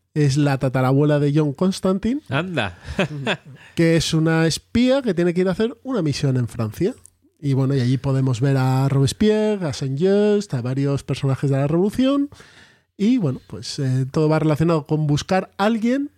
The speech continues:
Speaker 1: y buscar cabezas.
Speaker 2: Qué divertido.
Speaker 1: Y es un, una historia muy cortita, debe ser unas cuarenta, cuarenta y cinco páginas.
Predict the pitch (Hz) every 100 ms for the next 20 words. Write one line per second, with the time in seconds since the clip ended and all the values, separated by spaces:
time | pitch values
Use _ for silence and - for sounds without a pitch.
0 | - 147 135 - 156 - 123 - 101 101
1 | - _ _ _ - 107 85 80 92 107
2 | 117 135 190 262 285 302 147 147 151 156
3 | - 165 160 160 156 156 - 180 165 165
4 | 190 185 277 - 277 269 214 147 - 139
5 | 123 113 110 - _ 110 113 123 107 113
6 | 113 117 139 131 190 202 233 277 285